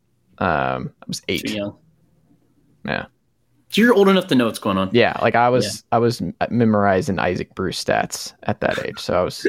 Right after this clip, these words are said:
Speaker 1: I was in the know.
Speaker 2: Yeah, I missed class the whole next day. I was in college. <laughs> Brutal day.
Speaker 1: Yeah.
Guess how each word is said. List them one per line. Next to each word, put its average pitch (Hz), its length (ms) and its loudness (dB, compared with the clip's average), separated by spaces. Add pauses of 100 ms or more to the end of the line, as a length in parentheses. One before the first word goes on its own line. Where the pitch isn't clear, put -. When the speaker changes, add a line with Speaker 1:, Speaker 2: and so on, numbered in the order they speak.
Speaker 1:
I 104 80 0
was 117 140 0
in 101 100 -2
the 73 80 -6
know. - 240 -8 (320)
Speaker 2:
Yeah, 92 140 -4
I - 20 -4
missed 113 220 -2
class 95 280 -2
the - 80 -6
whole 101 160 -4
next 98 280 -8
day. 101 240 -8 (160)
I 107 40 -2
was 101 80 -4
in 98 120 -6
college. 98 420 -8 (360)
<laughs> - 280 -20
Brutal 127 360 2
day. - 200 -10 (480)
Speaker 1:
Yeah. 107 260 4